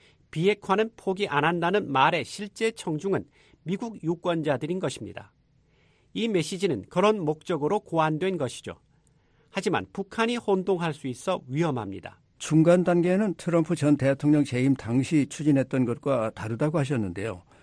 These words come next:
Speaker 2: 한국엔 트럼프 전 대통령이 재선되면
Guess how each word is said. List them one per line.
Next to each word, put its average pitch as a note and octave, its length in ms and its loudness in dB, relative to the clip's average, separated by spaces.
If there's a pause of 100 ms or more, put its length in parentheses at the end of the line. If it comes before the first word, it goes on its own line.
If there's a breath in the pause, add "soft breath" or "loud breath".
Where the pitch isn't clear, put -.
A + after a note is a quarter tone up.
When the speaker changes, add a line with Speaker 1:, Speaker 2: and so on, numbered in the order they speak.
(420 soft breath)
Speaker 2:
한국엔 D#3+ 640 4
트럼프 D#3+ 420 0
전 C#3+ 200 2
대통령이 C3 500 0
재선되면 A#2 720 -2